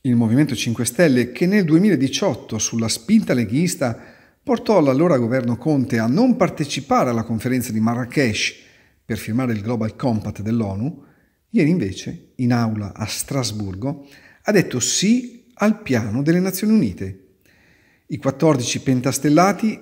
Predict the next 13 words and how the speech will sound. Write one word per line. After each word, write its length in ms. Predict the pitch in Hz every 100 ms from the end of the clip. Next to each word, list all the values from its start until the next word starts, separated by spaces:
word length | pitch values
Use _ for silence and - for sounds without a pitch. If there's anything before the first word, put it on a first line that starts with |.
| -
votano 540 | 117 123 202 - 127
a 60 | 139
favore 600 | 208 220 254 247 214 131
di 80 | 165
un 120 | 180
emendamento 880 | 170 226 156 120 104 98 95 113 139
presentato 720 | 190 123 113 95 98 90 104
dall'eurodeputato 880 | 104 117 185 139 131 139 127 131 110
del 240 | 117 143
P 140 | 156 123
D 360 | 101 110 - - _ _ _ _ _ -
Pierfrancesco 840 | 190 147 120 104 - 110 - 113
Maiorino 880 | 110 120 120 120 117 110 117 -